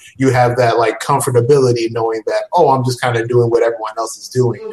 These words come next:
And then, like, you, that's how you bring them in. And then you can segue to other, other things.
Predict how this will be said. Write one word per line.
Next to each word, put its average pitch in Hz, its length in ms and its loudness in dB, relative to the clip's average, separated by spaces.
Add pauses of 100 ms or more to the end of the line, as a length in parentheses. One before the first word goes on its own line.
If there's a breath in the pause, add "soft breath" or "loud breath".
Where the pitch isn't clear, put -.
(200 loud breath)
And 135 100 0
then, 139 140 2
like, 123 180 2
you, 135 140 0
that's 135 240 2
how 139 60 2
you 123 180 2
bring 120 220 2
them 110 180 -2
in. 123 220 2
And - 220 -10
then 131 100 2
you 127 80 0
can 120 100 -4
segue 113 600 -4
to 104 60 -10
other, - 180 -10 (200)
other 98 200 -8
things. - 460 -16